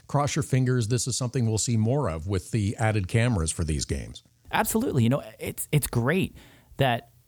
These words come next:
Speaker 2: I don't wanna say it's great that there's a lack
Speaker 1: Yeah.
Speaker 2: of fans there, but by,
Speaker 1: <laughs>
Speaker 2: by having all that available space, it's really cool to see what the N H L is able to do and what they're trying out. And, you know, some things may work great, some things may work better than others,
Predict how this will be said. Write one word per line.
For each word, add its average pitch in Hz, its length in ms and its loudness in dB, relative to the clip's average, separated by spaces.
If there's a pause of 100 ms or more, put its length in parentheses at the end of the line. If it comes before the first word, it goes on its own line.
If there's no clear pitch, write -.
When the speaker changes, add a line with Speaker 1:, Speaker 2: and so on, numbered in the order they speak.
Speaker 2:
I - 220 0
don't 156 60 6
wanna 127 120 4
say 160 100 2
it's 143 140 -2
great 156 260 2
that 131 140 0
there's 135 140 2
a 147 40 2
lack 135 240 6
Speaker 1:
Yeah. 127 60 2
Speaker 2:
of 113 80 0
fans 196 340 0
there, 107 160 0
but 107 160 -2 (240)
by, 170 220 4 (160)
Speaker 1:
<laughs> - 40 -14
Speaker 2:
by 170 140 4
having 175 300 2
all 175 220 2
that 170 120 2
available 143 380 0
space, 175 320 -4
it's 135 120 -4
really 185 240 2
cool 175 220 0
to 151 80 0
see 160 160 -2
what 139 160 2
the 139 100 -2
N 131 80 2
H 123 160 0
L 110 200 -2
is 185 260 0
able 117 220 2
to - 100 -2
do 120 140 4
and 175 100 4
what 214 100 2
they're 196 120 2
trying 180 420 2
out. 220 120 2
And, 156 100 2
you 170 60 4
know, 175 60 2
some 180 200 0
things 175 240 0 (260)
may 151 180 4
work 160 360 0
great, 151 340 0
some 147 220 2
things 147 260 2
may 139 140 4
work 135 200 0
better 139 240 0
than 120 200 0
others, 143 400 0